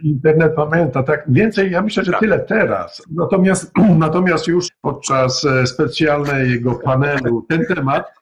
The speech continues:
Speaker 1: i myślę, że tu więcej pytań się pojawi. Tutaj się też pojawiła bardzo ciekawa,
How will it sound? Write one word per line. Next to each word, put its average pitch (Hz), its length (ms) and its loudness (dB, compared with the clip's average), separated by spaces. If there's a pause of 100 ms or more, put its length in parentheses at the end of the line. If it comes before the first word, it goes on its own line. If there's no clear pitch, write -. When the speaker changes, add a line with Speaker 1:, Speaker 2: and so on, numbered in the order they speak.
(200)
Speaker 1:
i 156 100 0
myślę, 165 360 0
że 156 140 0
tu 170 160 0 (100)
więcej 165 380 -2
pytań 175 320 -2
się 156 120 -4
pojawi. 156 460 2
Tutaj 143 240 -4
się 151 120 -6
też 156 180 -4
pojawiła 147 560 -2
bardzo 170 400 -2
ciekawa, 139 800 -2